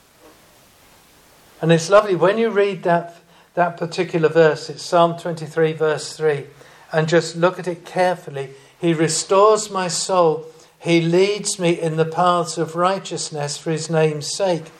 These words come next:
That's much the sentiment of this couplet of verses here. "He restores my soul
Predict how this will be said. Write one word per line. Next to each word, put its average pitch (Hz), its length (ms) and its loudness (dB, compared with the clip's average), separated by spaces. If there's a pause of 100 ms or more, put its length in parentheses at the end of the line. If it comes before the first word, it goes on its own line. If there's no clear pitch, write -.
(440)
That's 185 300 2
much 214 360 4
the 196 120 -4
sentiment 160 880 -2
of 160 160 -6
this 175 240 -2
couplet 165 480 -2
of 151 80 -6
verses 151 520 -2
here. 165 340 -6 (1700)
"He 175 180 4
restores 170 760 2
my 160 180 0
soul 156 480 0